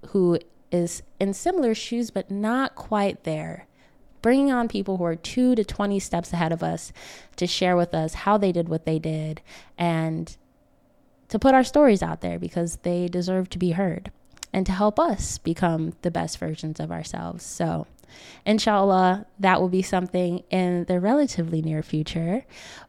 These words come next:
But until then, I will continue to post, um, videos about self-improvement and mindfulness with the focus of Islam, uh, this constant undercurrent that is so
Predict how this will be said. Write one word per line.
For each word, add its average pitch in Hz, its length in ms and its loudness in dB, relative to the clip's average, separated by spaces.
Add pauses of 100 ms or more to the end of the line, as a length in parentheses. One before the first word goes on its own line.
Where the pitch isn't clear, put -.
But 156 580 0
until 214 380 0
then, 170 540 -4 (360)
I 175 100 -2
will 170 80 0
continue 208 480 -4
to 190 200 -4
post, - 500 2 (420)
um, 170 340 -8
videos 302 640 6
about 175 300 0
self-improvement 214 1040 2
and 170 140 0
mindfulness 202 1040 -2 (180)
with 277 320 6
the 302 60 2
focus 202 640 0
of 170 300 2
Islam, 156 760 -4
uh, 156 220 -4
this 165 240 -8 (160)
constant 226 520 -2
undercurrent 175 600 -2
that 156 120 -4
is 156 100 -4
so 165 420 0